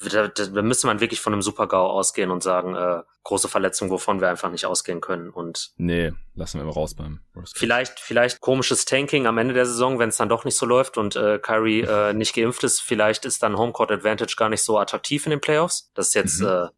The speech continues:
Speaker 1: <laughs> komplett, äh, komplett konstruiert, aber ja. Wenn man dann sagt, so man, man will lieber on the road gehen, weil Kyrie da spielen kann.
Speaker 2: Ach so.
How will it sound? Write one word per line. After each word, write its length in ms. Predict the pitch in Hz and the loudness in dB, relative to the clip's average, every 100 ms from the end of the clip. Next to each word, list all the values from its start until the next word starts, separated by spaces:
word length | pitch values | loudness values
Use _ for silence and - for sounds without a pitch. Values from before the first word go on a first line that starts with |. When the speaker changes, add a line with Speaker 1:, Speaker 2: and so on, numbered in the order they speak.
| - | -8
Speaker 1:
<laughs> 760 | - - - - - - 214 | -6 -4 -6 -6 -8 -8 -6
komplett, 480 | - 113 123 127 - | -2 -2 0 0 0
äh, 380 | 120 107 104 104 - - _ | 2 4 4 2 -8 -20 _
komplett 400 | - 117 - 120 | -4 -2 0 -2
konstruiert, 640 | - 120 - 117 107 131 - | 0 -2 -2 0 2 2 2
aber 440 | 104 98 92 - - | 0 0 -2 -8 -6
ja. 240 | 107 - _ - | -6 -8 _ -4
Wenn 120 | 104 | 0
man 80 | 104 | 2
dann 120 | 104 | 2
sagt, 220 | 117 110 | 2 0
so 80 | 120 | 0
man, 220 | 104 107 | 0 2
man 220 | 104 104 | 2 2
will 120 | 107 117 | 2 2
lieber 260 | 120 113 113 | 2 4 4
on 80 | 107 | 4
the 40 | 104 | 4
road 240 | 107 123 | 4 4
gehen, 160 | 135 110 | 0 0
weil 120 | 104 | 0
Kyrie 280 | 113 107 107 | 2 2 2
da 120 | 101 | 2
spielen 260 | - 113 | 0 -4
kann. 280 | 123 135 139 - | -4 -4 -6 -6
Speaker 2:
Ach 240 | - - | -6 -4
so. 640 | - 110 113 127 95 80 | -4 -4 -4 -4 -6 -10